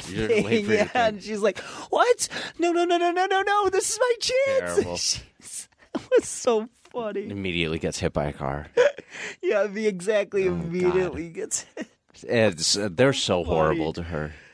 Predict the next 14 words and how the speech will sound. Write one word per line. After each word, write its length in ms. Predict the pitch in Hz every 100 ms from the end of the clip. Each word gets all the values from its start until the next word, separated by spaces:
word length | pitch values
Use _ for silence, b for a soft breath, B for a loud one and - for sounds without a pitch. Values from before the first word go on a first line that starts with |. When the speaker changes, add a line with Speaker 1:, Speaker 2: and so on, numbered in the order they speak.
| B -
Speaker 2:
That 260 | 151 139
show 420 | - - 180 170
was 340 | 160 147 143 160
so 680 | - - 156 151 151 160 185
funny. 800 | - - - 139 139 139 131 123 120
Oh 280 | 123 143 143
my 240 | 127 117 110 -
God. 240 | 117 117
Speaker 1:
Oh, 320 | 92 87 82 65
man. 480 | 64 69 80 73 -
Speaker 2:
It's 200 | - 160
so 360 | - - 123 110
good. 300 | 110 101 101
I, 220 | 104 151